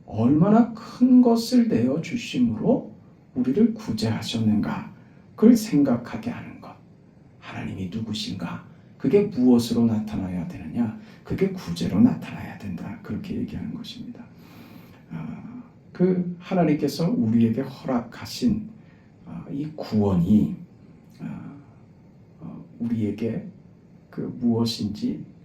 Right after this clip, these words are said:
충분히 이해시키고, 아, 가르치고 있는 본문의 말씀이다는 것입니다. 마태복음 십삼 장에 가면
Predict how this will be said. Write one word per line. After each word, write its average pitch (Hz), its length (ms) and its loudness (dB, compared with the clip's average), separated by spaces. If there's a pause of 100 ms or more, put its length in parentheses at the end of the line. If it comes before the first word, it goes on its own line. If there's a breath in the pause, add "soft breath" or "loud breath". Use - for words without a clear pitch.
충분히 190 920 4
이해시키고, - 1040 -4 (340 loud breath)
아, 87 220 -12
가르치고 - 680 -4
있는 151 500 2
본문의 104 440 2
말씀이다는 - 1080 0
것입니다. - 520 -8 (760 loud breath)
마태복음 123 520 2
십삼 - 600 -2
장에 113 300 0
가면 123 640 -6